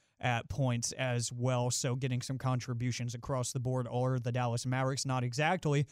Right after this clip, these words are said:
are the Dallas Stars, as they are at the end of the second period down two to one. They do cut the deficit in half off the stick of Jason Robertson. We will keep you up to date on those matchups as the Stars are on the road playing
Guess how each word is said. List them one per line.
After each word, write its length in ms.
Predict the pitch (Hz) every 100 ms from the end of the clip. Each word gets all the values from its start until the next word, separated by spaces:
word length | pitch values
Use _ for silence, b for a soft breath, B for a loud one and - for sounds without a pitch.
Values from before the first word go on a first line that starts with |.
| B B B
are 300 | 156 156 151
the 100 | 143
Dallas 300 | 147 147 139
Stars, 460 | - 151 147 147 160
as 400 | 143 135 135 - b b b
they 400 | 147 156 170 165 170
are 260 | 170 160 156
at 180 | 156
the 140 | 156 156
end 280 | 175 180 170 151
of 320 | 165 160 143
the 140 | 156
second 420 | - - 160 139 127
period 380 | 156 160 147
down 240 | 143 151 151
two 380 | - 175 190 180
to 160 | 131
one. 560 | 120 120 220 233 143 165
They 180 | 147 135
do 160 | 143
cut 240 | - 139 135
the 60 |
deficit 520 | 131 127 - - 135 - b b
in 180 | 143 135
half 400 | 120 139 135 -
off 260 | 139 135 -
the 100 | 131
stick 380 | - 143 127 -
of 200 | 135 120
Jason 460 | 135 135 127 131 120
Robertson. 680 | 120 123 131 123 - 120 117
We 140 | 123
will 140 | 123 120
keep 260 | 139 117
you 160 | 127 123
up 180 | 123 -
to 80 | 123
date 320 | 127 127 - _ _ _
on 260 | 151 160 156
those 400 | 170 170 165 156
matchups 600 | 151 151 135 160 143 156
as 220 | 139 131
the 120 | 143
Stars 340 | - 147 139 135
are 80 |
on 140 | 131 131
the 80 | 127
road 320 | 131 127 117
playing 400 | 131 127 127